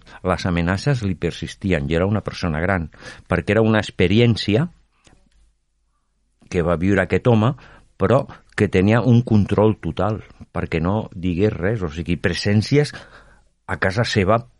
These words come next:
per intimidar-ho de que no parlés. Clar, és un cas que és hipotètic, no? Però Eduard em deia, dic,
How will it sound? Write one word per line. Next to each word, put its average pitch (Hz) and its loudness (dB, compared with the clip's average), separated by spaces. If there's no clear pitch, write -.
per 101 2
intimidar-ho 95 0
de 113 -2
que 76 -8
no 78 -2
parlés. 104 -4
Clar, 98 0
és 104 0
un 117 6
cas 110 -2
que 117 0
és 90 -2
hipotètic, 90 -2
no? 95 -4
Però 92 2
Eduard 104 2
em 117 4
deia, 95 2
dic, 87 -2